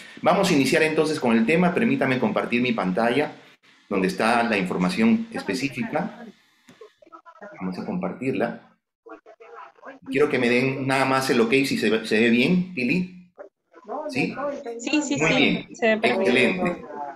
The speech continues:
Speaker 1: Listo, entonces vamos a empezar el tema, como ya lo había dicho nuestra, eh, psicóloga, eh, Pilar, es resolviendo conflictos en el hogar a través de la disciplina positiva. Resolviendo conflictos en el hogar a través de la disciplina positiva.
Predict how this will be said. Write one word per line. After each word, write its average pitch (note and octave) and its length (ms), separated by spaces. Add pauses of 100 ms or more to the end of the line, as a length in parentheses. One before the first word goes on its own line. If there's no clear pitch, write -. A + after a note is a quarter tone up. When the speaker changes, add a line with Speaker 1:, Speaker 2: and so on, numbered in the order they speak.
(540)
Speaker 1:
Listo, C#3 240
entonces E3 280
vamos F#3+ 340
a D3+ 40
empezar D#3 580
el B2 200
tema, F3 260
como B2 140
ya C3+ 120
lo C#3 100
había C3+ 600 (160)
dicho A2+ 320
nuestra, G#2 640
eh, F#2+ 480
psicóloga, A2 680
eh, F#2+ 300
Pilar, A2 520 (520)
es C3+ 360
resolviendo C#3 720
conflictos A#2 840
en A2 140
el G#2 120
hogar C3 600 (180)
a G#2 120
través A2 340
de C#3 80
la A2 100
disciplina A2 720
positiva. F2+ 640 (840)
Resolviendo A2+ 640
conflictos C3+ 500
en C3 100
el C3 80
hogar A#2+ 300
a G#2 80
través G2+ 220
de G#2 80
la G2+ 60
disciplina F#2 500
positiva. E2 480